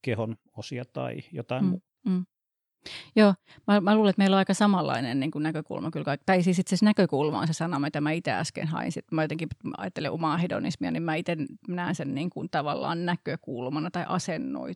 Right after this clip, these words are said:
Speaker 2: tai niin asentona tai asennoitumisena.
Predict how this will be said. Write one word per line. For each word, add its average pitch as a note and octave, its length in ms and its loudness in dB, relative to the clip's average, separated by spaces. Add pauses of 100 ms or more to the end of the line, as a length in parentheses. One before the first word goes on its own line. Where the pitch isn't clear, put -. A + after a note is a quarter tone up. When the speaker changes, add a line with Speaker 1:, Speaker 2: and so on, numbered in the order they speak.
Speaker 2:
tai F3 120 -4
niin E3+ 140 -4
asentona F3 640 -4
tai F#3 220 -8
asennoitumisena. F#3+ 1080 -6